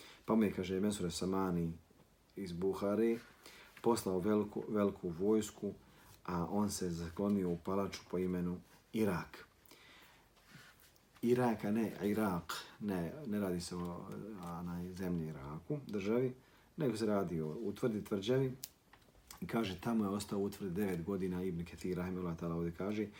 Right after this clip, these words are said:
njega ćemo spominjati kada dođe vrijeme, jer njegova tvrđava bila malte neos-, neosvojiva zbog svog položaja, geografskog položaja, položaja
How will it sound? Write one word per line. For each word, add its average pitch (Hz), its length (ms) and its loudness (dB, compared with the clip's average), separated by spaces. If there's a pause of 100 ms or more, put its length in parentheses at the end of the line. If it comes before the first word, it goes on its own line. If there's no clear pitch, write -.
(240)
njega 98 340 2
ćemo 85 220 -4
spominjati 90 440 0
kada 80 120 -2
dođe 85 400 0 (380)
vrijeme, 113 460 4 (100)
jer 104 200 -2
njegova 101 280 0
tvrđava 92 440 -6
bila 90 220 -4
malte 95 340 -2
neos-, 82 320 -4
neosvojiva 90 800 0 (400)
zbog 87 340 -4
svog 82 300 -2
položaja, 98 480 0
geografskog 85 500 -2
položaja, 98 560 -2
položaja 85 520 -4